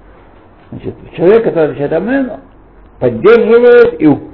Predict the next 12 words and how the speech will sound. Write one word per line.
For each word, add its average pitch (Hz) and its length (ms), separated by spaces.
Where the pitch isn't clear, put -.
и 151 60
усиливает 233 1120
все, 175 160
что - 140
сказал 156 260
меварех. - 380
Да, 180 220
это, 131 320
чтоб 127 160
так 180 180
оно 160 180
было. 104 340